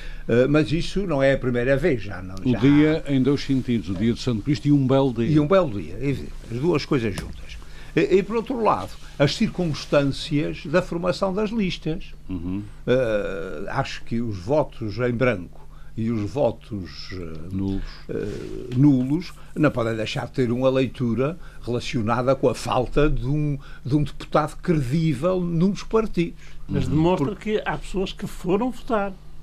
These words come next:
Speaker 1: Sim, evidentemente,
Speaker 3: E votaram
Speaker 1: eles foram
Speaker 3: daquela
Speaker 1: votar e
Speaker 3: forma.
Speaker 1: votaram. Porque são,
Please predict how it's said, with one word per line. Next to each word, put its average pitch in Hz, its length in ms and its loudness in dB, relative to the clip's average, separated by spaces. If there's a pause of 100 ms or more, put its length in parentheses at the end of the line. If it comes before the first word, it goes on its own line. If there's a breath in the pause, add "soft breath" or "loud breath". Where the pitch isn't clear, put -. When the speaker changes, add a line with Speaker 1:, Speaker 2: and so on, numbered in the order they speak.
(120)
Speaker 1:
Sim, 220 340 4
evidentemente, 156 360 2
Speaker 3:
E 160 200 2
votaram - 200 4
Speaker 1:
eles - 140 2
foram - 140 0
Speaker 3:
daquela 120 180 2
Speaker 1:
votar 151 340 4
e 170 60 0
Speaker 3:
forma. 208 240 -2
Speaker 1:
votaram. - 240 -6
Porque 151 180 -2
são, 143 240 2